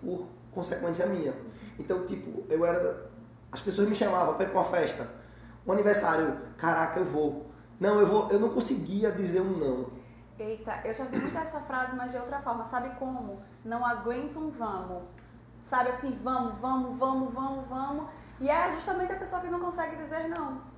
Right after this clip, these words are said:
Speaker 1: Exato.
Speaker 2: Né? A pessoa que não aguenta um vamos, um bora e fica nessa, nesse fluxo. E aí, o que você tá fazendo com a vida?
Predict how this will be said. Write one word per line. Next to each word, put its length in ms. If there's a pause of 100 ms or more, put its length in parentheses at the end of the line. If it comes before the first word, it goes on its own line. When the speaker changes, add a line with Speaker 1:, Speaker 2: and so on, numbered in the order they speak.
(300)
Speaker 1:
Exato. 220
Speaker 2:
Né? 220
A 40
pessoa 220
que 60
não 120
aguenta 360
um 140
vamos, 380
um 80
bora 520
e 260
fica 280
nessa, 360
nesse 220
fluxo. 440
E 80
aí, 180
o 100
que 80
você 60
tá 80
fazendo 340
com 80
a 80
vida? 440